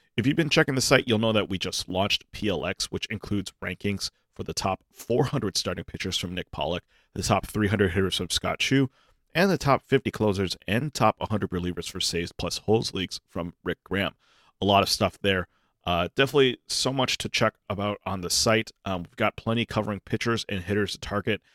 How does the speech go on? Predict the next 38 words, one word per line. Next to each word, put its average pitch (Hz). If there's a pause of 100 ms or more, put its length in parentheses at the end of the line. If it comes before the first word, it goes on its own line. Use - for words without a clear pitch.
(260)
if -
you're 104
looking 101
for 98
some 95
specific, - (240)
uh, 87
targets 104
in 90
your 78
drafts, 127 (360)
as 120
well 127
as 117
plenty 117
of 98
dynasty 92
content -
as -
well. 78 (500)
In 127
addition, 156
if 147
you 123
have -
access 107
with 98
P -
L 92
Pro, 123 (100)
you'll 90
have 104
our 92
updated 95
twenty 95
twenty-four 87
player 87
projections, -